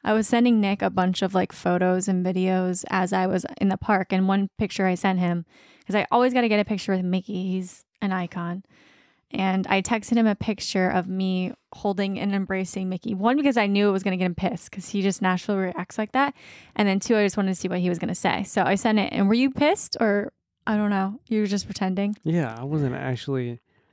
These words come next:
Speaker 2: I could obviously tell that that was a girl in that costume.
Speaker 1: Yeah. Anyone's that are, like, really short, you pretty much assume that they're a girl. Um, so I sent him a picture of me and Mickey embracing, and he said, "I will effing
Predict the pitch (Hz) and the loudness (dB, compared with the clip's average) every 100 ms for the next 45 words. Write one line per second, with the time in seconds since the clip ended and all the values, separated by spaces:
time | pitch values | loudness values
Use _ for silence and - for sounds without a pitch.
0 | _ _ _ _ _ - 165 175 147 160 | _ _ _ _ _ -4 0 4 4 2
1 | 147 151 131 131 131 120 127 123 110 - | 0 0 2 2 4 4 2 2 0 0
2 | 123 110 104 113 110 107 101 98 95 - | 2 2 0 2 2 2 0 -6 -12 -16
3 | - - - - - - - - - 240 | -20 -18 -18 -12 -12 -10 -12 -8 0 2
4 | 269 294 294 277 226 196 185 180 - 196 | 4 4 4 2 0 0 -2 -6 -10 -10
5 | 170 185 - - - - 185 - 190 190 | -8 -8 -8 -8 -10 -10 -12 -10 -6 -4
6 | 185 196 190 - - 175 - - - - | -4 -4 -6 -6 -6 -8 -10 -12 -10 -8
7 | 220 - _ _ _ _ - - - 214 | -8 -10 _ _ _ _ -20 -20 0 2
8 | 190 160 151 - - 208 220 226 202 202 | 4 2 0 -2 0 2 4 4 4 2
9 | 185 196 185 180 185 180 180 180 180 185 | 2 4 4 4 2 4 4 2 2 0
10 | 175 - 180 175 170 147 180 175 190 - | 0 0 0 0 2 2 0 0 -2 0
11 | 185 190 - - 185 185 185 190 196 208 | 0 -2 -4 -2 0 0 2 0 0 -2
12 | - _ - 196 208 - 220 214 214 | -6 _ -4 -2 0 0 2 2 -2